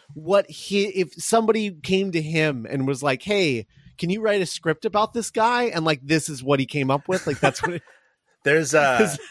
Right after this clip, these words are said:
Speaker 1: <laughs> that's what it reminds me of.
Speaker 2: there's a part in the, in the Rose novelization where Rose is going through that dude's garage and looking at all of the evidence, and he's, she's
Speaker 1: Mm-hmm.
Speaker 2: like,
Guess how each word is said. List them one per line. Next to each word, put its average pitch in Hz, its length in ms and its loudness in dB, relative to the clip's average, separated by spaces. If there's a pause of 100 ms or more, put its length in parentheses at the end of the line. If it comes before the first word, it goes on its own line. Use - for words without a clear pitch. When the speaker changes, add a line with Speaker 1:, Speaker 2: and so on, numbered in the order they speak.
(220)
Speaker 1:
<laughs> - 380 -20
that's 220 200 0
what 226 120 0
it 208 80 0
reminds 165 420 -2
me 147 160 -6
of. - 280 -8
Speaker 2:
there's 147 180 6
a - 60 6
part 185 280 6
in 180 120 2
the, 147 220 4
in 143 80 0
the 135 120 4
Rose 127 320 4
novelization 107 960 -2
where 107 240 -2
Rose 117 580 -2
is 117 140 -8
going 123 300 -4
through 123 140 -4
that 113 240 -2
dude's 113 320 -6
garage 113 600 -2
and 110 100 -10
looking 107 260 -8
at 113 100 -2
all 113 160 -2
of 104 100 -10
the 117 180 -8
evidence, 127 640 -4
and 110 220 -16
he's, 117 280 -12
she's 117 200 -10
Speaker 1:
Mm-hmm. 110 80 -8
Speaker 2:
like, 110 240 -8